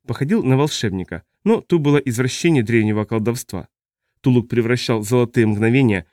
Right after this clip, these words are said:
в смертоносный тусклый свинец. Да и форма его тела была странной, отсутствовал таз.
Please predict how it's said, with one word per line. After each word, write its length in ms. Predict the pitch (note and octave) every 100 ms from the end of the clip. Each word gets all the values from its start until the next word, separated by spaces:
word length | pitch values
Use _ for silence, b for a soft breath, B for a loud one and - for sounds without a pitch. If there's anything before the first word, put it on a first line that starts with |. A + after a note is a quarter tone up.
| _
в 80 |
смертоносный 680 | - F#3 D#3 B2 A#2 A2 A2
тусклый 420 | G#2 - G#2 - G2+
свинец. 540 | - G2+ D#2 - - _ _ _ _ _ _ _
Да 120 | A#2+
и 80 | B2+
форма 300 | B2 C#3+ B2+
его 140 | A#2+
тела 280 | B2+ F#3+ C3
была 200 | G#2 A2
странной, 540 | G#2 - A2 F#2+ F2+ - _ _ -
отсутствовал 580 | A2+ - A#2 - B2+
таз. 380 | C3+ - D2+ -